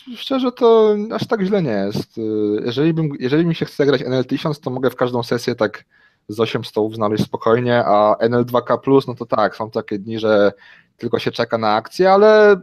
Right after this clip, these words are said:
i tak, tak czy siak po prostu trochę zmieniło się pojęcie fisza. Teraz z reguły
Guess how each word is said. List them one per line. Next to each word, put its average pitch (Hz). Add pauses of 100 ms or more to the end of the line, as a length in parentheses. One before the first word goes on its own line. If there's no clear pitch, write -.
(100)
i -
tak, 180
tak 196
czy 196
siak 202
po 160
prostu 143 (640)
trochę 143
zmieniło 156
się 156
pojęcie 160
fisza. 151
Teraz 123
z 127
reguły 127